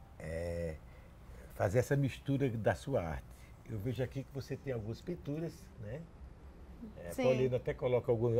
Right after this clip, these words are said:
Speaker 1: algumas,
Speaker 2: Sim.
Speaker 1: algumas
Speaker 2: É,
Speaker 1: poesias,
Speaker 2: pra
Speaker 1: né?
Speaker 2: quem não sabe, Paula, Paula escreve é porque ela esconde. Ela, ela
Speaker 1: Ela esconde,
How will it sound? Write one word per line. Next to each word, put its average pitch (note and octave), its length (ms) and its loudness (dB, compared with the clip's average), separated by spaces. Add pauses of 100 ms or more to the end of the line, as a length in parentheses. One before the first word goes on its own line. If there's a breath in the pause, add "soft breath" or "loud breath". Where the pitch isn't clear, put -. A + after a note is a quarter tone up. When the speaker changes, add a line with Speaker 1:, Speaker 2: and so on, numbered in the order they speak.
Speaker 1:
algumas, G#2+ 460 4
Speaker 2:
Sim. G3 560 -2
Speaker 1:
algumas G#2 420 6
Speaker 2:
É, G3+ 160 10
Speaker 1:
poesias, B2+ 580 10
Speaker 2:
pra A#3+ 220 12
Speaker 1:
né? A#3+ 80 10
Speaker 2:
quem C#4 140 10
não C#4+ 100 8
sabe, C4+ 300 10
Paula, D4 320 10
Paula C#4 260 8
escreve C4+ 380 10
é - 20 12
porque D4+ 220 10
ela D#4+ 160 12
esconde. F#3 640 4
Ela, F#3+ 240 -2
ela G3+ 100 4
Speaker 1:
Ela - 140 10
esconde, - 280 8